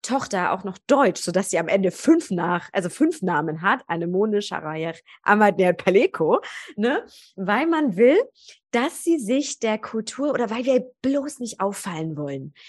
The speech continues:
weil wir bloß nicht eine Last, eine Bürde der deutschen Kultur oder der deutschen Gesellschaft sein wollen. Und immer so, wenn's um ne, so das Typische ging. Auch jetzt nicht den deutschen Nachbarn nach Hilfe fragen, weil der könnte ja denken, dass wir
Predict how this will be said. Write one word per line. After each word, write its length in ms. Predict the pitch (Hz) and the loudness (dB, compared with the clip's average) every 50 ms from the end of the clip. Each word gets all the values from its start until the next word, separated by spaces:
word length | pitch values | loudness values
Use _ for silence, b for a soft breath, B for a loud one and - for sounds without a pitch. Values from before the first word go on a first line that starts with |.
| B B B | B B B
weil 140 | - 220 196 | -4 0 2
wir 80 | 247 | 2
bloß 380 | 196 185 254 262 294 311 311 - | 2 4 4 4 4 2 0 -4
nicht 180 | 277 262 - | -6 -8 -6
eine 180 | - 226 226 220 | -6 -4 -2 -2
Last, 400 | 220 214 220 254 262 - - - | -2 -2 -2 -4 -6 -8 -8 -8
eine 160 | 208 196 196 | -6 -6 -6
Bürde 400 | 175 160 185 220 240 262 196 226 | -6 -6 -4 -4 -2 -2 -2 -2
der 140 | 190 190 180 | -2 -2 -2
deutschen 380 | 185 185 190 196 - - 220 190 | -2 -2 -2 -4 -4 -8 -10 -8
Kultur 520 | - 190 175 - 202 208 220 220 202 185 | -8 -10 -8 -6 -2 0 2 2 4 2
oder 160 | - 180 180 | 2 0 -2
der 120 | 151 170 165 | -4 -4 -4
deutschen 320 | 175 - 180 - - 196 | -2 -2 -2 -4 -6 -8
Gesellschaft 500 | 180 156 160 165 165 165 - 165 - - | -8 -6 -6 -4 -4 -6 -6 -10 -12 -10
sein 300 | - 147 143 143 151 143 | -8 -6 -6 -6 -6 -6
wollen. 340 | 147 139 131 131 135 139 B B B B B B B B B | -8 -8 -8 -8 -10 -12 B B B B B B B B B
Und 180 | - 233 - - | -2 -2 0 2
immer 220 | 247 254 262 254 | 2 2 2 2
so, 320 | 214 214 233 226 220 220 - - _ _ _ _ _ _ _ _ _ _ _ | 2 2 2 2 0 -2 -4 -10 _ _ _ _ _ _ _ _ _ _ _
wenn's 300 | - 180 190 196 202 - | -4 -2 -2 -2 -2 -2
um 280 | - - 196 196 196 190 196 b b b b b | -2 -2 -2 0 -2 -4 -6 b b b b b
ne, 240 | - 226 262 254 - - | 0 2 2 2 0 -2
so 160 | 196 190 214 | -4 -6 -6
das 180 | 190 214 196 - | -4 -6 -6 -4
Typische 460 | - - 262 - 247 233 - 214 202 | -2 -4 -2 0 0 0 0 -2 -2
ging. 360 | 160 - 175 165 170 165 170 - _ _ _ _ _ _ _ _ _ _ - | -4 -4 -6 -6 -6 -8 -10 -12 _ _ _ _ _ _ _ _ _ _ 2
Auch 160 | 214 233 208 | 2 2 2
jetzt 220 | 233 247 247 - | 0 -2 -2 -2
nicht 160 | 254 262 254 262 | -2 -2 0 0
den 160 | 262 233 220 | -2 -2 -2
deutschen 400 | 214 202 220 233 - - 233 220 | -2 -2 -4 -4 -4 -4 -2 -2
Nachbarn 480 | 202 208 202 - - 208 202 196 202 | -2 -2 -2 -6 -6 -4 -4 -2 -2
nach 140 | 196 196 202 | -2 -4 -4
Hilfe 340 | - 214 254 277 262 262 240 | 0 2 2 2 2 -2 -6
fragen, 480 | 208 - - 170 160 151 151 151 156 156 | -8 -8 -10 -10 -10 -8 -8 -8 -8 -8
weil 100 | 151 151 | -6 -6
der 120 | 156 156 | -6 -8
könnte 320 | - - 208 196 196 - | -6 -6 -6 -4 -2 -2
ja 60 | 202 180 | -2 0
denken, 340 | 185 180 202 208 202 202 | 0 0 0 -2 -6 -6
dass 240 | 196 196 190 - - | -8 -8 -10 -12 -8
wir 280 | 185 202 202 202 208 | -4 -2 0 0 -2